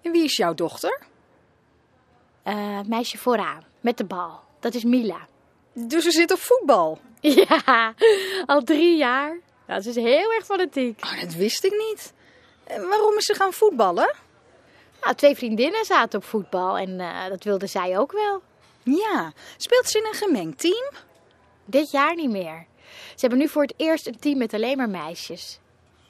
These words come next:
Speaker 1: Mm, en? Spelen ze goed?
Speaker 2: Ah, ja, het gaat wel. Ze hebben nou drie keer gewonnen, geloof ik.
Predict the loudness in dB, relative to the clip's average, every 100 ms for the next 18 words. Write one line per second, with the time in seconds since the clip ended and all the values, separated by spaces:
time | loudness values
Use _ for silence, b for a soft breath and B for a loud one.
0 | _ -4 -2 0 0 0 0 0 0 0
1 | -2 -8 -6 -2 0 0 -2 2 0 0
2 | -14 _ _ _ _ _ _ _ _ -6
3 | -4 -2 -6 -14 -10 -8 -10 -16 _ -14
4 | -8 -4 2 2 2 -4 _ b b b
5 | b -2 0 2 0 2 0 0 -6 -10
6 | -14 -16 -6 2 2 4 0 0 -6 -4
7 | -4 -2 0 0 -2 -10 -18 -20